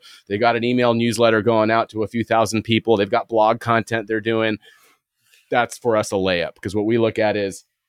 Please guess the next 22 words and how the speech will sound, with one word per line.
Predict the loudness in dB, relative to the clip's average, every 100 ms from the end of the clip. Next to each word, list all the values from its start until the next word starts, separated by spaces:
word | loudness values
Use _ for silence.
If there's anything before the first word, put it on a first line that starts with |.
| _
a | -6
process | 0 0 0 -2
called | -2 0
conversion | 2 4 2 2
optimization. | -4 -4 -4 -4 -4 -6 -10 -4
So | -2
everybody, | 0 2 2 0 -4 -20 -8
for | 0
the | 2
most | 2 2
part, | 0 0
at | -2
this | -4
point | -2 -2
has | -2 -2
heard | -2 -2
of | 0
search | 0 0 -2
engine | -4 -2 -2 -2
optimization. | -4 -4 0 0 2 2 0 -4
It's | -6 -2
a, | 0 0